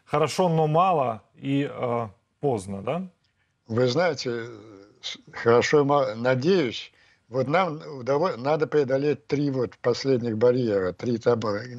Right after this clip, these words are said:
Speaker 2: Я думаю, что где-то уже, э, после брюссельского саммита мы будем говорить только ж поздно,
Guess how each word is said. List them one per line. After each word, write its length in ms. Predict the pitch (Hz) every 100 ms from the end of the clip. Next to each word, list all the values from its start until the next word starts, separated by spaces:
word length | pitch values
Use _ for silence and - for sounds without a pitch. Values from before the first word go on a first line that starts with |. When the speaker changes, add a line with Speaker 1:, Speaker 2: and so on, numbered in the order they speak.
| 117
Speaker 2:
Я 200 | 117 135
думаю, 300 | 139 147 143
что 340 | 117 - 127 110
где-то 340 | 110 127 113
уже, 320 | 113 107 113 - - - - _
э, 140 | - 107
после 540 | - 123 - 110 107 104 - _ _
брюссельского 640 | 101 113 104 127 107 113
саммита 500 | 107 156 156 135 131
мы 160 | 117 127
будем 320 | 120 127 123
говорить 400 | 110 120 123 117
только 300 | - 107 -
ж 80 | 98
поздно, 580 | - 151 101 85 90